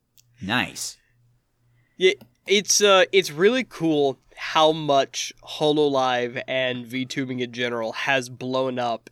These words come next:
Speaker 1: in only the, like, two months since Hololive E N premiered,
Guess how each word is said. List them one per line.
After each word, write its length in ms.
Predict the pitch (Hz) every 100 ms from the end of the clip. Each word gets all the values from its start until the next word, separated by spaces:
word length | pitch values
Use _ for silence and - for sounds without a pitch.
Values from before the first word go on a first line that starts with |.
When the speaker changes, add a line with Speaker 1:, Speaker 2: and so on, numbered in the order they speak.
| -
Speaker 1:
in 380 | 139 135 127 120 _ _ _ _ -
only 360 | 165 233 254 226
the, 360 | 165 165 151
like, 320 | 139 135 131
two 340 | - - 175 175
months 640 | 135 110 123 170 - - -
since 400 | - 156 135 -
Hololive 560 | 139 143 139 139 135 113
E 240 | 143 127
N 360 | 117 131 156 156
premiered, 540 | - 135 113 113 160